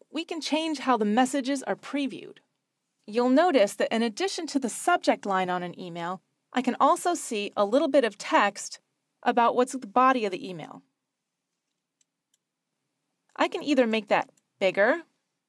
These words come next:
or I can turn it off completely by selecting Off. Now I only see the subject line.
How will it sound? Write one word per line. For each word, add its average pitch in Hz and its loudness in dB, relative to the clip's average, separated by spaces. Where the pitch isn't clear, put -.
or 269 6
I 349 -2
can 339 -6
turn 320 -8
it 320 4
off 302 4
completely 254 -6
by 254 4
selecting 269 0
Off. - -2
Now 247 4
I 311 0
only 240 2
see 247 -6
the 202 -2
subject 202 -2
line. 165 -12